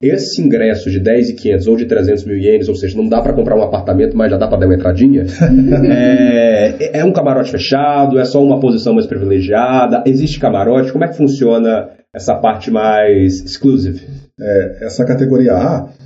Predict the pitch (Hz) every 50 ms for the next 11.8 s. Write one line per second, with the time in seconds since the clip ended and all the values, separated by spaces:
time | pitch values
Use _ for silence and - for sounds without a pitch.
0 | - _ - 98 110 139 - 135 123 113 139 143 - 165 151 147 147 151 147 139
1 | 139 - 151 139 127 - - 120 123 139 156 156 - 123 123 120 127 131 120 110
2 | 110 120 147 180 196 - - - - - 143 139 139 139 139 135 - 127 123 135
3 | 160 165 143 - - - 156 151 139 120 120 127 165 165 - - - - _ _
4 | _ _ _ - 113 113 113 117 117 113 113 113 110 110 107 98 - - - 117
5 | 120 - 131 123 127 127 127 120 127 135 156 147 117 92 85 - - - 113 107
6 | 107 - - 117 110 - - 127 127 135 131 101 85 80 78 - - _ _ _
7 | _ _ _ 117 117 - - 120 135 143 139 135 - 131 123 123 123 120 120 120
8 | - 131 139 151 170 - 143 123 120 143 139 - 196 - - - - _ _ -
9 | 101 110 107 - - - 120 123 123 123 117 110 113 110 - - - 120 120 -
10 | - 117 113 117 - - 147 165 165 - 120 98 98 117 151 170 175 - - -
11 | - - - - - - - - 95 117 131 165 190 202 -